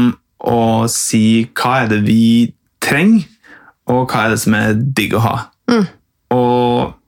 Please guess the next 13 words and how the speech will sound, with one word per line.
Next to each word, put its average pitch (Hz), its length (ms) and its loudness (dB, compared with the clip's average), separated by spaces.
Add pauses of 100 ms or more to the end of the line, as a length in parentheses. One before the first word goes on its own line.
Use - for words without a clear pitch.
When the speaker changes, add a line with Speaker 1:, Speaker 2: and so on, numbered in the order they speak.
(1040)
Speaker 1:
ja, - 240 -2
vi - 460 0 (180)
unner 127 300 2
oss - 120 -4
jo 196 160 2
stort 131 300 -2
sett 120 200 -2
det 113 180 0
som 123 260 -2
er 113 340 0
digg 113 300 2
å 113 80 0
ha, 156 120 0